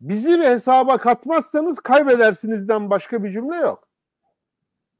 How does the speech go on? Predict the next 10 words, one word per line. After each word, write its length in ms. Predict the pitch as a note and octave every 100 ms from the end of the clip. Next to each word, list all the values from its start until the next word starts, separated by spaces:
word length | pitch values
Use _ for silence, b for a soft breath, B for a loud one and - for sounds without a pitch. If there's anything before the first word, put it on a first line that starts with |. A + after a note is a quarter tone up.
| _ _ C#5+ _ _ _ _ _ -
Şimdi 180 | B3+ A3
hesaba 600 | F#3+ B3 C4+ E4+ D4+ -
katılacak 640 | G#3+ - B3 B3+ D#4 C4+
şeyin 600 | - B3 C4 D#4+ D4+ - _ _ _ _
aritmetik 680 | F3+ B3 - C4+ - C#4 -
karşılığı 540 | A3 G#3 A3+ B3 C4+
da 100 | A#3
artık 360 | E3 - C#3 -
tartışmalı. 680 | C#3 A#2 - - A2 F#2 C3
Yani 400 | G3+ A3 F#3+